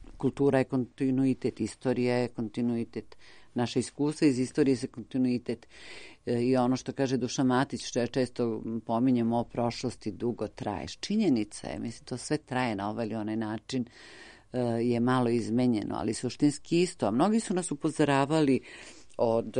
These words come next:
Gorčakova, ministra, e, inostranih dela Rusije, koji nam je negde krajem devetnaestog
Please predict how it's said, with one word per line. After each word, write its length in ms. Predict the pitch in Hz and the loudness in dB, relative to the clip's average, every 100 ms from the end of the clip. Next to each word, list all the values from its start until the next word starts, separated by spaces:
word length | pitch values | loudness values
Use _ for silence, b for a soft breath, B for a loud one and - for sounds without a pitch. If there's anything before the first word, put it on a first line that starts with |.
| 127 | 2
Gorčakova, 760 | 113 127 - 127 123 - 123 110 | 0 -6 0 0 0 0 2 2
ministra, 640 | 110 120 120 - 131 117 b b b b b b _ - - | 2 0 -2 0 0 0 b b b b b b _ -16 -4
e, 260 | 123 120 - | 0 0 0
inostranih 560 | 135 131 127 143 143 135 | 2 2 2 4 6 10
dela 400 | 156 143 120 117 | 12 12 8 4
Rusije, 440 | 123 120 156 143 | 0 2 4 4
koji 260 | - 127 123 | 2 -2 0
nam 200 | 120 123 | 0 2
je 80 | |
negde 280 | 123 127 127 | 2 2 0
krajem 340 | - 131 139 131 | -2 0 2 2
devetnaestog 600 | 120 123 - 175 - | 2 2 -2 -8 -8